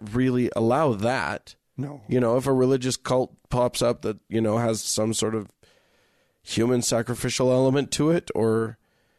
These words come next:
Speaker 1: you know, or even the ones that, you know, should we allow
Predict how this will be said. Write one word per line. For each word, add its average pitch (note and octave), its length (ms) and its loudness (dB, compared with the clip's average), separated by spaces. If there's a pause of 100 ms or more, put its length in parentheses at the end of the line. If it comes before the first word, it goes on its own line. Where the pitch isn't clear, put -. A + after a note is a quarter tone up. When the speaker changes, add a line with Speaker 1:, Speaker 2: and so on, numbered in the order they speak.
(220)
Speaker 1:
you A2+ 100 -2
know, A#2+ 200 2 (340)
or F3+ 220 2
even C#4 420 2
the G#3+ 100 2
ones G3+ 280 2
that, E3 240 0
you D3 120 2
know, A2+ 300 0 (200)
should C3 300 0
we D#3 100 4
allow C3+ 600 2